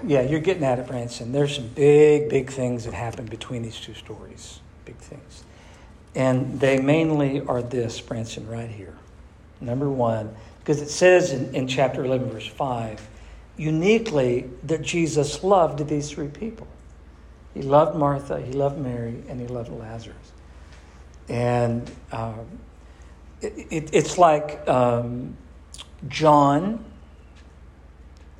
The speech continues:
was one of the closest disciples to Jesus. And there was a love bond there that seemed to be distinguished above the others. That's identical to the bond of love that was shared between Mary,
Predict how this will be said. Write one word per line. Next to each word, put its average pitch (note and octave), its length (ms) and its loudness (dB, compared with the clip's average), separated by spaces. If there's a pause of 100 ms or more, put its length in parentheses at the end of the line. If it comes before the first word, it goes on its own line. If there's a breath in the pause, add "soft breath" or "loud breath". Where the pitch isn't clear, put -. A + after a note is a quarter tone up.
(460)
was C#3+ 240 4
one D3 180 6
of C#3+ 100 4
the - 80 -4
closest - 800 0
disciples B2+ 540 -4
to - 120 -16
Jesus. A2+ 460 -14 (300 loud breath)
And D3 100 -4
there C3+ 80 2
was B2+ 160 -2
a C#3 40 -2
love D3+ 360 4
bond C#3+ 300 2
there C3 260 0
that C3 160 -6
seemed B2+ 280 -4
to D#3 60 -8
be C3 120 -6
distinguished B2+ 580 -4
above A#2+ 220 -6
the A#2+ 100 0
others. A2+ 320 -4 (560 loud breath)
That's C3+ 260 4
identical D3 560 6
to C#3+ 140 -6
the A#2 60 -8
bond C3+ 280 4
of D#3 120 0
love A#2 320 4
that C#3 100 -2
was - 100 -8
shared A#2 400 0
between A#2 420 -8
Mary, B2 360 0